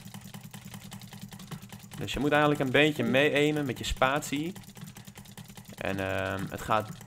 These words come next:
eigenlijk best wel goed, dit. Doorklikken, doorklikken, Kades. Door, door, wat doe je, Kades? Oh. Zijn er ook mensen die nog hoog zijn? Ja, jongens, daar staat er gewoon één. Er staat er <laughs> gewoon één. Uit de map. Oh shit, daar gaan hun.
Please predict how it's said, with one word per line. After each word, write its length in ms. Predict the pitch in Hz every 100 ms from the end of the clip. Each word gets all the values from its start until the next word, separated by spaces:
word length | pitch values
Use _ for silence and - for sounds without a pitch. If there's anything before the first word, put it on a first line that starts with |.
| -
eigenlijk 440 | 104 101 87 95
best 180 | 95 -
wel 80 | -
goed, 220 | - 156
dit. 340 | 185 294 -
Doorklikken, 420 | 123 156 151 156
doorklikken, 400 | 147 151 156 156
Kades. 300 | 156 160 160
Door, 360 | - 180 196 190
door, 180 | 196 208
wat 180 | 190 165
doe 100 | 254
je, 120 | 240
Kades? 420 | 208 208 196 - - - - - -
Oh. 560 | 208 214 180 143 120 110 - - - - -
Zijn 260 | - - 156
er 80 | 147
ook 120 | 139
mensen 280 | 143 139 139
die 100 | 127
nog 140 | 120
hoog 280 | 123 139 143
zijn? 340 | - 123 123 120 _ _
Ja, 220 | - 139
jongens, 240 | 123 135 139
daar 140 | 180
staat 340 | 196 311 311 -
er 60 |
gewoon 200 | - 160
één. 340 | 135 120 127 127 - - _ _ _ _
Er 100 | 277
staat 420 | - - - -
er 100 | 311
<laughs> 40 | -
gewoon 280 | 302 - 349 -
één. 360 | - - 330 - - - - 156 254 269 - -
Uit 260 | - - -
de 60 |
map. 420 | 147 147 139 127 127 - _ _ - - _ _ - - _ _ _ _ _ _ _ _ _ _ _ _ - _ _ _ _ _ _ _ - -
Oh 140 | 147
shit, 280 | 135 - 131
daar 100 | 127
gaan 200 | 135 127
hun. 220 | 113 95